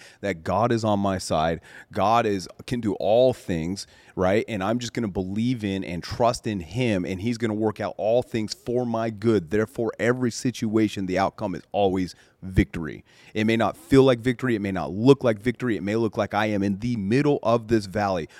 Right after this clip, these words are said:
but I'm gonna believe God. I'm coming out in spirit and power, and just go ahead and dump those resources into me right now.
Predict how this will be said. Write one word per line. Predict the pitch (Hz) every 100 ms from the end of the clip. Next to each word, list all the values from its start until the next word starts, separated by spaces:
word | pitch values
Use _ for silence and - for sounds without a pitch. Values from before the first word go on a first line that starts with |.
| -
but | 98
I'm | 107
gonna | 131 113
believe | 107 113 101
God. | 101 107 92
I'm | 87
coming | 123 113 107
out | 107
in | 90
spirit | - - 117 104
and | 98
power, | 107 110
and | 95
just | 98 -
go | 123
ahead | 120 110
and | 87
dump | 82 117 -
those | 131 120
resources | 123 - 127 120 110
into | 120 120
me | 117
right | 90 98 131
now. | 107 113 110